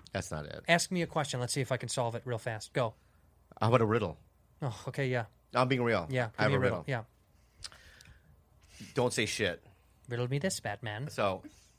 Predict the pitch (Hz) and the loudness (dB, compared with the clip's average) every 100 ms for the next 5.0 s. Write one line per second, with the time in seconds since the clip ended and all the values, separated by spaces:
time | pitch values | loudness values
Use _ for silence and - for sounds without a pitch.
0 | - 98 123 127 98 85 78 - _ 120 | -20 -6 -2 -2 -4 -10 -14 -18 _ -12
1 | 110 - 110 110 110 127 135 135 147 175 | -8 -4 -2 2 2 2 0 0 -2 -4
2 | - _ _ 127 113 - _ _ _ _ | -8 _ _ -4 -4 -6 _ _ _ _
3 | _ - _ _ - - 156 - 107 95 | _ -20 _ _ -8 -4 -2 2 2 4
4 | 95 117 - _ _ _ _ - 120 | 0 -2 -6 _ _ _ _ -12 -10